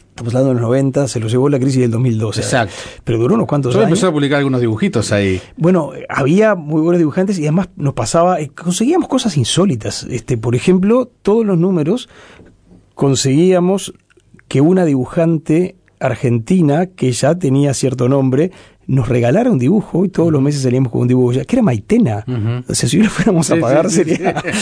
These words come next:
Speaker 1: absolutamente
Speaker 2: Imposible,
Speaker 1: imposible.
Speaker 2: sí, claro.
Speaker 1: Este, y, y si vivíamos o sobrevivíamos,
Speaker 2: Ujú.
Speaker 1: eh,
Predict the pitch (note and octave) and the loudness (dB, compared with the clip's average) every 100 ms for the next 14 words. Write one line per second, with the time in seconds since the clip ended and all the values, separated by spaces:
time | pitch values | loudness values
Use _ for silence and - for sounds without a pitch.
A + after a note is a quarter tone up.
0 | F3+ - F3 G#3 D3+ E3 G3+ F#3+ C3+ D#3+ | -4 -2 0 0 0 0 0 0 0 -2
1 | G3 B3 D#3+ D3 C3+ E3 F#3+ C3+ G#3 G3 | 0 0 0 -2 -4 -2 0 0 2 2
2 | F3 - G3 F3 D#3 C#3 - - - _ | 2 0 2 2 0 -4 -10 -20 -20 _
3 | _ - F#3 F3+ E3+ D#3+ D3+ D3 C#3 C3 | _ 0 2 4 2 2 0 2 2 2
4 | B2+ B2+ C3 - - E3+ - D3 C#3 D3+ | 2 0 -2 -6 -4 -2 -2 -2 0 2
5 | D#3 A3 B3 E3+ - C3+ - C3 B2+ B2+ | 2 2 2 2 0 -2 0 2 2 2
6 | D#3 E3+ F3+ F#3+ G#3 D#3+ C3 C3+ B2 A#2 | 4 2 2 0 -2 -4 -2 0 0 -2
7 | A2 A2 A2 | -4 -6 -8